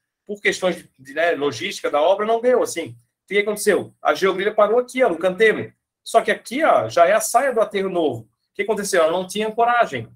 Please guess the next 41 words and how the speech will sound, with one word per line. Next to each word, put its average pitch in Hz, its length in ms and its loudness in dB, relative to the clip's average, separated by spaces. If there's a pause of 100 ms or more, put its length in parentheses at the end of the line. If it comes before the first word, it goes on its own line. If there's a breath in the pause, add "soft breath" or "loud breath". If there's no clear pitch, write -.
(180)
Aqui, - 240 -20
isso 175 160 -8
aqui, 220 240 -6
ó. 117 220 -2 (1500)
Ó, 120 280 -4
vamos 139 240 -8
ver 147 120 0
aqui, 147 220 -8
ó. 113 200 0 (1300)
Ó, 113 380 -4 (340)
um 131 280 -16
caso 147 320 -2
aqui, 139 120 -4
ó. 127 120 4
Tá 135 100 0
vendo 185 140 -2
aqui 185 100 -4
o 190 80 -6
caso 185 180 2
da 175 80 4
geogrelha 160 460 -2
aqui, 127 280 -6
ó? 127 220 2 (300)
Ó, 131 380 2 (420)
a 143 100 4
geogrelha 175 480 0
tá 247 80 0
aqui, 240 260 -2
ó. 156 100 6
Tá 143 100 -2
vendo 160 180 -4
aqui, 196 120 -4
ó? 190 100 4
Ela 147 160 0
começa 170 380 0
aqui 196 320 -4
nessa 220 240 2
berma 180 340 2
do - 60 -4
lado 165 160 2
esquerdo 214 520 -4